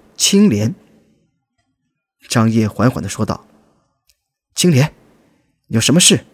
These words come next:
青莲自小服侍张掖，对张掖十分熟悉。他隐隐地感觉到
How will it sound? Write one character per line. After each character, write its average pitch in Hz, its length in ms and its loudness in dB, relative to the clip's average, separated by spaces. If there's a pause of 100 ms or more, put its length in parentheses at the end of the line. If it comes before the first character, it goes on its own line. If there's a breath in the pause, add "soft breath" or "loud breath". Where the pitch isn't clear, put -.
(1500)
青 151 260 -2
莲 120 240 2
自 143 160 -2
小 98 280 -2
服 117 200 -6
侍 - 140 -4
张 127 260 0
掖， - 200 -8 (480 soft breath)
对 139 180 4
张 143 260 2
掖 123 160 2
十 147 240 0
分 190 140 2
熟 110 260 -2
悉。 - 200 -6 (880)
他 214 120 0
隐 190 260 2
隐 135 60 -2
地 139 120 0
感 107 200 0
觉 120 160 0
到 123 280 -2